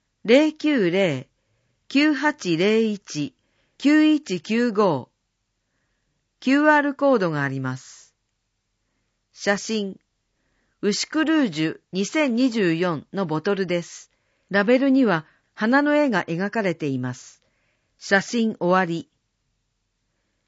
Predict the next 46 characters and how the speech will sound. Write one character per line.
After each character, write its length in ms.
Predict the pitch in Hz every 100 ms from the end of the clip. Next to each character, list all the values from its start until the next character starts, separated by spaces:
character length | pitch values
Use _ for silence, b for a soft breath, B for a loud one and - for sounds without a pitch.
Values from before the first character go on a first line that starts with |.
| _ _ _ _ _ _
ジ 80 | 202
ャ 80 | 202
パ 240 | - 294
ン 140 | 285 -
ワ 200 | 220 254
イ 80 | 294
ン 140 | 277
コ 220 | - 269
ン 80 | 269
ペ 160 | 269 269
テ 120 | 262
ィ 20 |
シ 160 | - 175
ョ 40 |
ン、 200 | 143 131 _ _ _ _ _ _ -
日 140 | 202
本 320 | 214 285 269
ワ 160 | - 226
イ 120 | 254
ン 120 | 277
コ 200 | 262 269
ン 120 | 269 247
ク 240 | 262 226
ー 40 |
ル 240 | 156 139 - _ _
二 120 | 190 196
千 320 | 302 311 226
二 160 | 240
十 300 | 254 247 160
五。 320 | 139 165 165 _ _ _ _ _ _ _ _ _
欧 240 | - 302 294
州 280 | - 185 170
白 320 | - 214 269
部 140 | 254
門、 400 | 233 156 127 120 _ _ _ _ -
銀 240 | 233 285
賞 300 | 269 294 277
受 200 | 254 226
賞。 500 | 208 226 208 185 170 _ _ _ _ _ _ _ _ _ _ _ _
筑 280 | - - 302
波 160 | 320
ワ 180 | 302 302
イ 60 | 262
ナ 160 | 185
リ 400 | 151 135 127
ー、 40 | 120